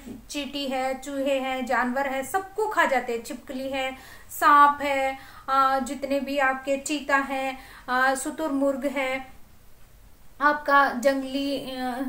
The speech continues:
जानवर जितने भी हैं उनको सबको ये क्या है,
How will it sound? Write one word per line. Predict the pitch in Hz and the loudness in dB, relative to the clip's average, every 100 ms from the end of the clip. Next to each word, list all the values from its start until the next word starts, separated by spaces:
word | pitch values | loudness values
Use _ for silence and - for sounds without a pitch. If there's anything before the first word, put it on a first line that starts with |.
| 269 254 247 226 | -6 -4 -4 -2
जानवर | 277 269 262 285 233 | 4 4 4 0 0
जितने | 349 381 381 | -4 -2 -2
भी | 392 370 | 0 -2
हैं | 330 349 339 | -2 -6 -4
उनको | 302 285 330 | -4 -4 -4
सबको | 330 320 247 - 302 | -4 -4 -4 -4 -4
ये | 285 | -4
क्या | 269 247 | -2 -2
है, | 220 320 | -2 -6